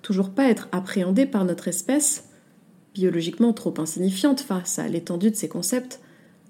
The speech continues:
La solution à ce dilemme pourrait être de s'éviter la torture métaphysique par l'inhibition artificielle de ce qui se place en travers d'une bienheureuse insouciance.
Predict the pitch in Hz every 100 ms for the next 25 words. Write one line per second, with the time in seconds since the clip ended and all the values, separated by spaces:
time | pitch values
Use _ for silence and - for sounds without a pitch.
0 | _ _ _ _ _ _ _ _ _ _
1 | _ _ _ _ _ - 208 269 240 233
2 | 302 254 226 185 202 240 247 247 196 196
3 | 196 190 185 180 170 190 180 175 170 -
4 | 180 170 165 170 - 165 180 226 - -
5 | 156 156 175 175 165 165 - 175 - 196
6 | 190 170 - 165 170 185 - 175 165 -
7 | 190 196 190 190 190 185 170 - 180 190
8 | 180 160 156 - 165 175 170 175 165 165
9 | 185 - 147 139 - -